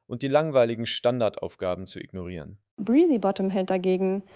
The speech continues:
Speaker 2: Jobs müssten keinen Spaß machen. Viele seien genau auf diese langweiligen Details angewiesen.
Speaker 1: Und Exe vierunddreißig geht noch weiter. „Manche würden ohne Spaß gar nicht arbeiten“, sagt er,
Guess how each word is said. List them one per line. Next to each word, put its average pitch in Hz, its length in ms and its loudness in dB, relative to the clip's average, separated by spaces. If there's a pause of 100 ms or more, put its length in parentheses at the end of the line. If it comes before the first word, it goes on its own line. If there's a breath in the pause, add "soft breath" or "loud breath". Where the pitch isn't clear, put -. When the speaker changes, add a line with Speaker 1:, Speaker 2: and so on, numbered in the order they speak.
(400 soft breath)
Speaker 2:
Jobs 214 320 2
müssten 240 360 0
keinen 208 260 -2
Spaß 202 400 -4
machen. 190 400 -2 (300 soft breath)
Viele 247 320 4
seien 208 260 2
genau 196 300 2
auf 214 160 0
diese 196 180 -2
langweiligen 208 580 2
Details 202 540 -4
angewiesen. 185 720 0 (640 soft breath)
Speaker 1:
Und 135 160 -4
Exe 190 280 2
vierunddreißig 147 640 0
geht 135 160 -6
noch 107 180 -8
weiter. 95 460 -4 (340)
„Manche 160 360 2
würden 131 220 2
ohne 165 220 -2
Spaß - 320 -4
gar 113 140 -2
nicht 110 200 -8
arbeiten“, 92 460 -4
sagt 92 280 -4
er, 117 280 -2